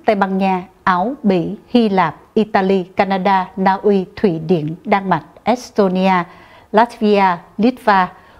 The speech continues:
quần đảo Virgin và đảo Jersey thuộc của Anh Quốc. Thì theo như là chủ tịch của Ủy ban châu Âu, bà Ursula de Le-, von der Leyen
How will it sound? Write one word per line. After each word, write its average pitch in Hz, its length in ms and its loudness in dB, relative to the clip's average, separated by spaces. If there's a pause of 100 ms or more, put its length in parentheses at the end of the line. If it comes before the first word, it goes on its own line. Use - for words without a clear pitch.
quần 214 180 4
đảo 180 180 2
Virgin 208 500 0 (200)
và 175 380 2
đảo 175 440 0
Jersey 196 500 -2
thuộc - 340 -2
của 165 280 -2
Anh 180 220 -2
Quốc. - 160 0 (760)
Thì 190 280 2
theo 240 160 0
như 247 140 4
là 220 120 0
chủ 190 160 -2
tịch 190 360 -4
của 175 200 0
Ủy 190 160 -2
ban 202 220 0
châu 220 160 0
Âu, 202 200 0
bà 170 800 2 (440)
Ursula 220 440 0
de 175 300 2 (100)
Le-, 185 420 2 (640)
von 196 260 2
der 190 120 2
Leyen 185 380 0